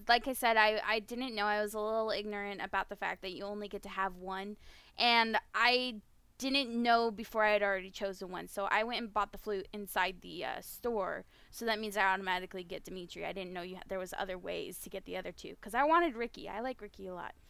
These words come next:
He's my favorite. So I was kinda bummed, but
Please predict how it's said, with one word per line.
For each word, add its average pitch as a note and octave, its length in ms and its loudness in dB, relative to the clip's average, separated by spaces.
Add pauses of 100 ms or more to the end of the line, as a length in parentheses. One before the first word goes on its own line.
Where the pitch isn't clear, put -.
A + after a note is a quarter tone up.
(240)
He's A#3+ 140 -10
my A#3+ 120 -4
favorite. F3 400 -8 (440)
So - 220 0
I A#3 140 10
was C#4 120 0
kinda G#4 240 6
bummed, C#4 420 6
but F#4 80 6